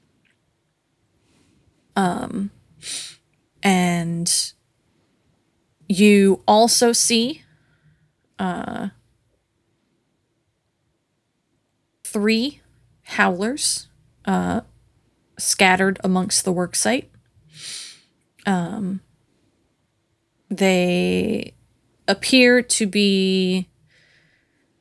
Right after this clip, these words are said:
working as guards.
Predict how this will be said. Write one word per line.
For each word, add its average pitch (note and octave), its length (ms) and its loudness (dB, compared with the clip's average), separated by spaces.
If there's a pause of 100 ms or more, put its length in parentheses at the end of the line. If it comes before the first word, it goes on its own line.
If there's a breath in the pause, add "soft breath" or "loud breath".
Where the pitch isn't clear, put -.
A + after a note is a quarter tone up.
(1200)
working G#3 800 0
as G#3+ 280 2
guards. B3+ 960 0